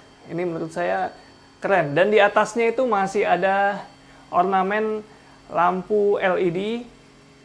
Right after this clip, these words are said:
downlight yang ketika dinyalakan itu akan membantu penerangan di area dapur sini. Yes, di area bangunan kedua ini di lantai satunya masih dapet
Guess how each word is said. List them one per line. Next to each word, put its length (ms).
downlight 580
yang 240
ketika 320
dinyalakan 480
itu 160
akan 160
membantu 420
penerangan 720
di 240
area 240
dapur 340
sini. 300
Yes, 400
di 480
area 800
bangunan 480
kedua 320
ini 240
di 80
lantai 240
satunya 640
masih 400
dapet 800